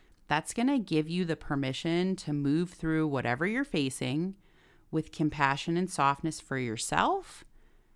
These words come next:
and also the people in your life, right? It doesn't feel good to be angry all the time. And so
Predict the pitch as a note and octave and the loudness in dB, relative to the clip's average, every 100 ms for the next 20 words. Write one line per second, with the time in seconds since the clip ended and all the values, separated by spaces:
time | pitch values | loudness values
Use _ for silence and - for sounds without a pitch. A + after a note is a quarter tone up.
0 | _ - G3 F#3 F#3+ - A3+ A#3 A#3 F3+ | _ 0 4 4 4 0 0 0 -2 -6
1 | E3 F3 E3+ - E3 D#3 D3 C3+ A2 - | -4 -2 -2 0 2 2 0 -2 -6 -10
2 | - - - C#3+ E3+ - E3+ - F3 F#3+ | -18 -14 0 2 2 -2 -8 -4 -2 -2
3 | - - F#3 F#3 E3+ D#3 C#3 C#3 C3+ - | -4 -2 0 2 0 -2 -2 -4 -4 0
4 | C3+ C#3+ C#3+ A#2+ A2+ - - A#2 - B2+ | 0 0 -2 -6 -8 -12 -10 -10 -8 -12
5 | - - - - D#3 D#3+ - E3+ E3+ E3 | -14 -20 -20 -8 -2 -2 0 0 4 2